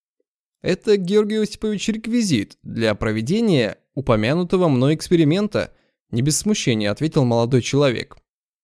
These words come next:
В эту минуту из-за спин любопытствующих солдат возник фельдфебель Некрасов и с широкой улыбкой протянул жандарму ружьё.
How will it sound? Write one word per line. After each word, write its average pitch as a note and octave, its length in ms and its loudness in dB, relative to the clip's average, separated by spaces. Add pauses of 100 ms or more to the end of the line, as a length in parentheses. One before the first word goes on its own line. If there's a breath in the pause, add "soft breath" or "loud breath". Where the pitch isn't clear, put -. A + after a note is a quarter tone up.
(680)
В B2+ 120 0
эту B2 160 2
минуту F#3 380 2
из-за C3+ 280 4
спин G#3 320 0
любопытствующих C#3 840 2
солдат C3+ 460 2
возник C#3 420 2
фельдфебель D#3 600 2
Некрасов C#3+ 680 0
и B2+ 80 4
с - 20 -2
широкой D3 540 4
улыбкой C3 560 2
протянул D3+ 440 2
жандарму C#3+ 580 2
ружьё. D#3+ 460 0